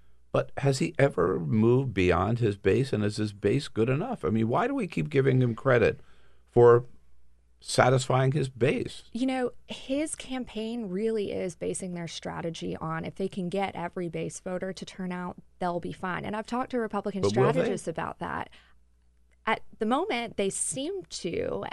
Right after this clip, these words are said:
Speaker 2: and especially in the aftermath of the Mueller
Speaker 1: Mm-hmm.
Speaker 2: report, they feel, at least based on my reporting, talking to
Speaker 1: Mm-hmm.
Speaker 2: campaign advisors, they feel that they can really harness the Mueller findings to their benefit ahead of twenty twenty.
Speaker 1: Is his base enough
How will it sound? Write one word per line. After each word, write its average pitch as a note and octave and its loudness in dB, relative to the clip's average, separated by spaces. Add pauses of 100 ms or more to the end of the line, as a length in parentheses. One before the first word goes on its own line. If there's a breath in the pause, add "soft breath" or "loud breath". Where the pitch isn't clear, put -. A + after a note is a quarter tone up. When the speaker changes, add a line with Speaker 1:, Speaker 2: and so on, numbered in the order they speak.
Speaker 2:
and F#3+ 0 (140)
especially C4 -2
in G3+ -2
the G3 -4
aftermath F#3 -6
of E3+ -8
the E3 -6
Mueller G3 -4
Speaker 1:
Mm-hmm. A3 -4
Speaker 2:
report, F3 -4
they G3+ -2
feel, F#3 -4
at E3+ -6
least F#3 -4
based F#3+ -6
on F3 -4
my F3 -8
reporting, F3+ -8
talking E3+ -8
to F3 -6
Speaker 1:
Mm-hmm. - -6
Speaker 2:
campaign E3 -8
advisors, D#3+ -8 (300 soft breath)
they G#3 2
feel A#3 -4
that - -6 (200)
they F#3 -4
can F#3 -10
really G3+ -4
harness E3+ -8
the E3+ -4
Mueller E3 -4
findings D#3+ -10
to F3+ -10
their - -8
benefit - -10
ahead - -14
of - -16
twenty F#3 -12
twenty. - -14
Speaker 1:
Is G#2 -2
his A#2+ 0
base G2 -2
enough F2 -4